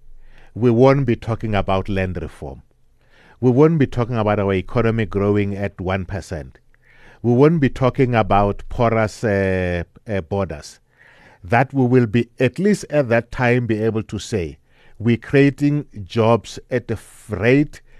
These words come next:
which is faster than, uh, the rate of, uh, of population, uh, of population growth.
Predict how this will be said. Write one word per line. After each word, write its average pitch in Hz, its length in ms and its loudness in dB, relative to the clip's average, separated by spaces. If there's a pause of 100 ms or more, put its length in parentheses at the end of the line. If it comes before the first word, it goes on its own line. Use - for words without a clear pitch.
(160)
which 117 200 -4
is 117 160 -8
faster 123 720 -2 (480)
than, 104 480 0
uh, 101 140 2
the 95 180 -2
rate 101 320 -2
of, 98 220 -6
uh, 90 440 -4 (420)
of - 180 -8
population, 101 580 -4
uh, 90 120 -4
of - 240 -14
population 98 500 -6
growth. 78 360 -10